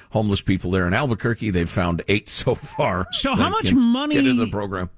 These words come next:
Speaker 2: how much money will taxpayers have to spend in various cities all across the country trying this experiment over and over again before, uh, soft heads finally recognize, yeah, most of these people don't want to, uh, live the life I live.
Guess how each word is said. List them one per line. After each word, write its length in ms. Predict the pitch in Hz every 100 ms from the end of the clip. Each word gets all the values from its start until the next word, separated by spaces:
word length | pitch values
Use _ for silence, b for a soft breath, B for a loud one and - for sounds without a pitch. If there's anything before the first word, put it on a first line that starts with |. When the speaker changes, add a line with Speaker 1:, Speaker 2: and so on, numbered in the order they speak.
| -
Speaker 2:
how 160 | - 294
much 200 | 339 277
money 200 | 269 247
will 140 | 208
taxpayers 580 | 220 220 - 214 196 175
have 160 | 196
to 100 | -
spend 460 | 160 - 202 165 165
in 120 | 147
various 320 | 139 160 143
cities 360 | - 185 156 135
all 140 | 151
across 300 | 143 160 139
the 80 | -
country 360 | 127 151 135 117
trying 300 | 143 139 131
this 180 | 127 131
experiment 480 | - 135 143 123
over 220 | 139 139 131
and 100 | 120
over 260 | 139 127
again 300 | 110 107 113
before, 480 | 110 - 135 127 113 b b b b
uh, 240 | - 123 117
soft 460 | - 196 185 -
heads 320 | 202 170 135 -
finally 380 | 175 180 151
recognize, 680 | 131 175 170 143 139 131 120
yeah, 280 | 190 226 220
most 320 | - 170 247
of 60 | 269
these 160 | 247 -
people 220 | 226 202
don't 300 | 165 202 139
want 600 | 147 156 185 190 - -
to, 400 | - 117 98 98 -
uh, 300 | 110 101 104
live 480 | 110 117 131 95
the 80 | 104
life 340 | 110 107 98 113
I 100 | 104
live. 460 | 98 92 82 -